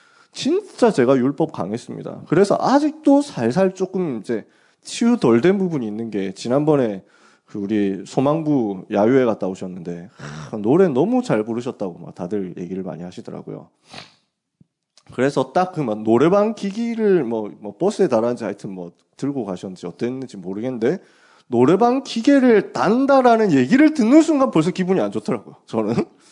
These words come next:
<laughs> 제가 원래 엄청 율법이었다니까요. 지금 이제 치유됐어요. 그래 막 누구 보고 뭐라는 안 하는데, 뭐 제가 귀찮아서 안 하는 거지. 근데 아, 막 그랬-, 옛날에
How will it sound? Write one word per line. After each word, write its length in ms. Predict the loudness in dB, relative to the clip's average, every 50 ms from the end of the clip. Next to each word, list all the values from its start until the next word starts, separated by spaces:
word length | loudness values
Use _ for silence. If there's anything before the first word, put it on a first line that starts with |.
| _ _ _ -20 _ _
<laughs> 460 | _ -18 -16 -16 -16 -16 -18 -20 -18 -4
제가 180 | 0 2 2
원래 240 | 4 4 4 4 4
엄청 420 | 2 0 0 -4 -4 -2 0 2 4
율법이었다니까요. 1040 | 4 4 4 2 2 2 0 -4 -4 -6 -10 -12 -12 -10 -8 -6 -6 -6 -8 -12 -16 -18
지금 340 | -8 -4 -2 0 2 2 2
이제 140 | 0 -2 -4
치유됐어요. 760 | -4 -6 -4 -4 -2 0 0 -2 0 -2 -4 -4 -4 -8 -12 _ _ _ _ _ _ _ _ _ _
그래 120 | _ -2 0
막 200 | 0 0 -2 -4
누구 220 | -8 -8 -8 -2
보고 200 | 0 2 2 2
뭐라는 460 | 2 4 4 4 6 4 4 4 4
안 140 | 2 2 4
하는데, 460 | 2 2 2 0 -2 -2 -4 -4 -6 -10
뭐 120 | -14 -14
제가 460 | -10 -8 -6 -2 -2 -2 -2 -4 -10 -14 -14
귀찮아서 440 | -14 -14 -8 -6 -6 -6 -6 -8 -8
안 120 | -8 -8
하는 180 | -10 -10 -12 -12
거지. 240 | -16 -18 -20 -20 -14
근데 640 | -8 -6 -4 -2 -2 0 0 -2 -2 -4 -8 -12 -18 _ _ _ _ _ _ _ _ _ _ _
아, 460 | -14 -14 -12 -12 -12 -14 -16 -18 -20 -20
막 160 | -20 -20 _
그랬-, 280 | _ -12 -12 -12 -12 -10
옛날에 520 | -10 -8 -2 0 2 2 2 0 -4 -6